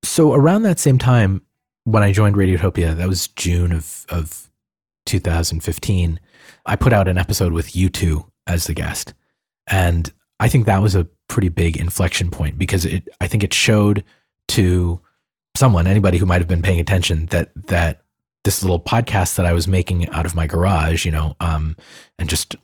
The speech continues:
recording and editing myself, had the capacity to, um, be a container for, like, arguably the biggest band in the world. And it still, and it, and it made sense. And I remember, uh,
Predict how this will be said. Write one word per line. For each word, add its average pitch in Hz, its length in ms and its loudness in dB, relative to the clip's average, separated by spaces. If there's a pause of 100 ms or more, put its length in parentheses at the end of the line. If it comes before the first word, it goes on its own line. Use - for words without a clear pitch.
(460)
recording 90 440 2
and 82 100 2
editing 82 360 0
myself, 82 540 -2 (580)
had 127 260 2
the 101 80 2 (160)
capacity 90 800 -2 (360)
to, 90 440 2
um, 80 360 -2 (220)
be 117 100 6
a 113 40 2
container 95 440 0
for, 82 160 -4
like, 82 140 -8 (320)
arguably 98 420 4
the 90 80 0
biggest 87 320 0
band 78 260 -2
in 76 80 -4
the 78 60 -4
world. 76 420 -6 (720)
And 101 160 2
it 90 120 -2
still, 87 400 0
and 90 140 0
it, - 180 -6
and 87 140 0
it 71 60 -2
made 87 200 -2
sense. 82 260 -2
And 98 120 0
I 87 60 2
remember, 92 420 0
uh, 80 160 -2